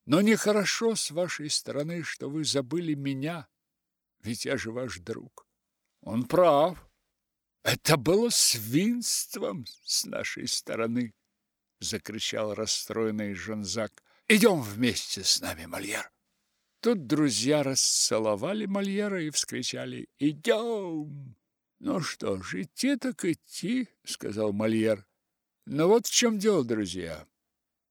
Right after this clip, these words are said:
Нехорошо топиться ночью после ужина, потому что люди скажут, что мы сделали это с пьяных глаз. Не так делаются эти дела.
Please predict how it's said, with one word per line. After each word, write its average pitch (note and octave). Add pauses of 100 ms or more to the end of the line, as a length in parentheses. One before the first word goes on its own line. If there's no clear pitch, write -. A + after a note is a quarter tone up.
Нехорошо G#3
топиться G3+
ночью F3+
после A#2+
ужина, G#2+
потому -
что - (380)
люди A#2
скажут, A#2
что A2
мы A#2+
сделали C3+
это A2+
с -
пьяных B2
глаз. B2+ (880)
Не C3
так G2+
делаются G2
эти F#2
дела. F#2